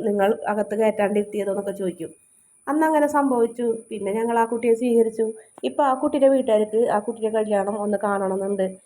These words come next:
അപ്പോൾ അതുകൊണ്ട് രണ്ടാമത് വിവാഹം നടത്തുന്നു. അതിൽ ഇത്രയും നാട്ടുകാർക്ക് പ്രശ്നം ഉണ്ടാക്കേണ്ട കാര്യമൊന്നുമില്ല" എന്ന് പറയും. "ഓഹോ,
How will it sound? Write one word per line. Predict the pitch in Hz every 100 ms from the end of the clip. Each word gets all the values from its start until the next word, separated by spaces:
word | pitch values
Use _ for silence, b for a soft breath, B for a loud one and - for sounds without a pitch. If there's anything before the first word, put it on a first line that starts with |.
| b -
അപ്പോൾ | 190 202
അതുകൊണ്ട് | 196 190 208
രണ്ടാമത് | 277 262 220 208 240
വിവാഹം | 240 214 214 214
നടത്തുന്നു. | 208 - 214 196
അതിൽ | 165 165 240
ഇത്രയും | 254 214 220 277 - -
നാട്ടുകാർക്ക് | 220 208 202 185 190 285 b b b b 226
പ്രശ്നം | 226 240 220
ഉണ്ടാക്കേണ്ട | 208 202 202 214
കാര്യമൊന്നുമില്ല" | 220 196 202 208 208 180 185 170
എന്ന് | 180 190
പറയും. | 190 175 160 - _ _ _ _ _ _ _ _ _ _ _ _ _ _ _
"ഓഹോ, | 202 165 175